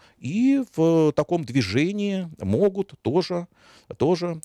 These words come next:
принять таинство крещения, миропомазания, э, войти в церковь. Кстати, э, единственное таинство,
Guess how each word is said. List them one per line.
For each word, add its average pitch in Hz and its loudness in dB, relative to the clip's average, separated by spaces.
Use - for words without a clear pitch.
принять 117 -2
таинство 104 -4
крещения, 160 -4
миропомазания, 131 -4
э, 87 -2
войти 104 -2
в - -20
церковь. - -6
Кстати, 139 0
э, 104 2
единственное 147 0
таинство, 139 0